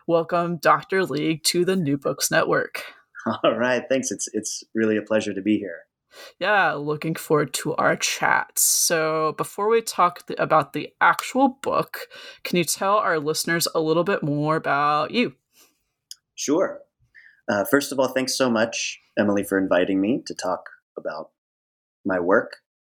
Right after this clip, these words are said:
Speaker 2: Uh, it's always really a delight to be able to get into the, some of the details of one's research and writing with people who are engaged in doing the same type of stuff. So, uh, I really appreciate the opportunity.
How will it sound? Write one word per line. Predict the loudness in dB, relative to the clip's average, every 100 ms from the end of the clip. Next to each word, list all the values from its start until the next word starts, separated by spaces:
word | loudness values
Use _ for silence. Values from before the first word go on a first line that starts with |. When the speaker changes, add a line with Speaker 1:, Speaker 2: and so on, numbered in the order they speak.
| _ _
Speaker 2:
Uh, | -20 -20 _ _ _ _ _ _ _ _ _
it's | -6 0
always | 2 2 0 -2 -4 -6 -10 _ _ _ _ _ _ _ _
really | -4 0
a | 0
delight | 0 0 0 -2
to | -8
be | -2 0
able | 0 -2
to | -6 -4
get | -2 -2
into | -2 -4 -6
the, | -8 -10 -12 _ _ _ -6
some | -2
of | 0
the | 0
details | 2 2 2 0 -2 -6 -12 -16 _ _ _ _
of | -10 -6
one's | -4 -4 -6 -6 -4
research | -2 0 0 -2
and | 0 2
writing | 4 2
with | -2 -4 -10 _ _
people | -6 -2 -2
who | 0 2
are | 2 0 -4 -6
engaged | -2 0 -2 -2
in | -4 -2
doing | -2 -4 -4
the |
same | -2 -2 -4 -6 -10
type | -10 -10 -8
of | -6
stuff. | -2 -2 -4
So, | -8 -10 -12 _ _ _ _ _ _
uh, | -20 _ _ _ -6
I |
really | -4 -4
appreciate | -6 -6 -6 -6
the | -6
opportunity. | -10 -10 -16 -16 -18